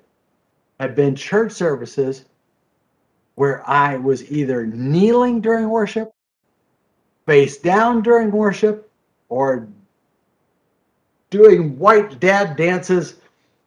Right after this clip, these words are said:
badly dancing in the front or the back of the church. I was giving of myself in the praise and worship, either on my knees, on my face,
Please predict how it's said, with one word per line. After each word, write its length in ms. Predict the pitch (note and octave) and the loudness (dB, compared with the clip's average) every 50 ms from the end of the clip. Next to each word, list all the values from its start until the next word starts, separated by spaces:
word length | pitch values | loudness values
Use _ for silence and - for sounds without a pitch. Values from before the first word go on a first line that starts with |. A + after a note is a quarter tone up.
| _ _ _ _ - B2 B2+ B2+ A#2 _ _ _ _ _ _ C#3+ C3+ - _ _ _ _ | _ _ _ _ -20 -20 -20 -20 -20 _ _ _ _ _ _ -20 -20 -20 _ _ _ _
badly 420 | - F#3 G3+ A3 A3+ G3 G3 G#3 G3 | -2 0 2 2 2 4 4 4 4
dancing 520 | D#3+ D#3 F3+ F#3+ F#3+ F3+ - F#3+ F#3 F3+ | 4 2 0 0 0 0 0 0 0 0
in 100 | E3 D#3+ | 0 -2
the 100 | D#3 C#3+ | -2 -4
front 280 | - - F#3 F#3 F#3 F3+ | -2 0 0 0 2 2
or 80 | F3 | 0
the 80 | D#3+ D3 | 0 0
back 260 | C3 D#3+ D#3+ D3 - | 0 -2 -2 -2 -2
of 80 | D3 C3+ | -4 -6
the 60 | C3 | -6
church. 360 | - - C3 - - - - - _ _ _ _ _ _ _ _ _ _ _ _ _ _ _ _ _ _ _ _ _ _ _ _ _ _ _ _ _ _ _ _ _ _ _ _ _ _ _ _ _ _ _ _ _ _ _ _ _ _ _ _ - | -6 -6 -8 -8 -10 -14 -20 -20 _ _ _ _ _ _ _ _ _ _ _ _ _ _ _ _ _ _ _ _ _ _ _ _ _ _ _ _ _ _ _ _ _ _ _ _ _ _ _ _ _ _ _ _ _ _ _ _ _ _ _ _ -6
I 180 | A#2+ C#3 D#3+ E3+ | -2 0 0 0
was 440 | E3 D3+ D3+ D3+ C#3+ C3+ - - - - _ _ _ _ _ | 2 2 2 2 2 2 -2 -6 -18 -20 _ _ _ _ _
giving 600 | - G#3+ A#3+ B3 A#3+ G#3+ G#3+ F#3 C#3+ B2 A2 - - _ _ _ _ _ _ _ _ _ _ _ _ _ _ _ _ - | 0 4 6 6 8 8 4 2 2 -4 -6 -12 -18 _ _ _ _ _ _ _ _ _ _ _ _ _ _ _ _ -8
of 220 | C#3+ D3+ D3+ B2 | -6 -6 -6 -4
myself 680 | B2 C#3+ C#3 C3+ C3 - - D3 C3 A#2 G#2+ A2 - - _ _ _ _ _ _ _ _ _ _ _ - | -4 -4 -4 -4 -6 -6 -6 -4 -4 -4 -6 -8 -10 -16 _ _ _ _ _ _ _ _ _ _ _ -2
in 220 | D#3+ F#3 G#3+ G#3+ | 0 2 2 2
the 80 | G3 F#3 | 2 0
praise 320 | - - F3+ F3+ F3 D3 | -2 -2 -2 -2 -2 -2
and 120 | D3 D3+ D3 | -2 -4 -2
worship, 380 | C#3+ C3 A#2 - - - - _ _ _ _ _ _ _ _ _ _ _ _ _ _ | -2 -4 -4 -6 -10 -18 -20 _ _ _ _ _ _ _ _ _ _ _ _ _ _
either 240 | - A#2+ A2+ A#2 G#2+ - | -8 -6 -6 -6 -4 -2
on 200 | C#3+ D3+ D3+ C#3+ | -2 -2 -2 -2
my 140 | C3+ C3 | -4 -6
knees, 480 | C3+ C#3+ D#3+ F#3 G3+ G#3+ A3 G#3+ G3+ - - - | -4 -4 -2 -2 0 0 0 -2 -4 -6 -10 -12
on 220 | A#2 B2 B2 A#2+ | -10 -10 -8 -8
my 160 | A#2 A#2+ A#2 A2 | -8 -8 -8 -8
face, 560 | - - E3+ G3 G#3+ G#3+ G#3 F3+ - - | -8 -6 -2 0 2 2 0 0 -4 -12